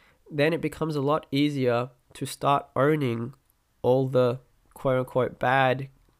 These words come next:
characteristics that you might express. So all the hatred, all the resentment, all the guilt, all the shame, all this, all the fear, when you stop labeling it as bad and you see it, that's, it is what it is. That's all it is.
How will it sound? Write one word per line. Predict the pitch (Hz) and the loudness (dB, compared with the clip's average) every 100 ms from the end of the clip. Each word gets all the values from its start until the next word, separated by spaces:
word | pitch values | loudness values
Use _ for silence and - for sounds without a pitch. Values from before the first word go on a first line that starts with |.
| _ - | _ -2
characteristics | 156 151 147 123 110 - - 110 - - - _ _ - - - _ | 2 2 0 -4 -4 -4 -4 -4 -6 -18 -20 _ _ -20 -20 -20 _
that | - 120 | -6 -4
you | 120 123 | -4 -6
might | 117 113 110 - - _ _ _ | -4 -4 -6 -12 -20 _ _ _
express. | - - 180 - - - _ _ _ - - - - - _ _ _ _ - - _ _ _ - _ _ _ _ _ _ - - | -20 -2 0 0 -6 -20 _ _ _ -20 -20 -20 -20 -20 _ _ _ _ -20 -20 _ _ _ -20 _ _ _ _ _ _ -20 -10
So | - | 0
all | 131 127 | 2 2
the | 120 | 0
hatred, | 143 151 - 131 | 0 -2 -2 -4
all | 117 | -2
the | 123 | -4
resentment, | 123 131 147 120 123 | -4 -2 -2 -2 -2
all | 123 | -2
the | 123 120 | -2 -4
guilt, | 147 151 135 131 | 0 2 2 -2
all | |
the | 123 | -4
shame, | - 147 143 131 | -4 -2 -2 -2
all | 127 | -2
this, | 139 131 - - | -4 -6 -8 -4
all | |
the | 120 | -4
fear, | - - 170 147 131 - - - - - - | -4 -2 2 2 0 -6 -20 -20 -20 -20 -10
when | - | -4
you | 143 | 0
stop | 185 165 | 2 2
labeling | 156 156 151 | 2 2 0
it | 131 | 0
as | 110 | -2
bad | - 143 139 | 0 2 2
and | 123 | 0
you | 123 | -4
see | 131 - 123 | -6 -4 -4
it, | - - | -4 -8
that's, | 117 120 - | -8 -8 -8
it | 127 120 | -4 -2
is | 117 | 0
what | 117 104 | -2 0
it | |
is. | 139 127 | 0 0
That's | - 127 123 | -4 -10 -6
all | 107 113 - | -6 -6 -10
it | - 110 | -10 -2
is. | 139 110 143 - | -2 -2 -6 -16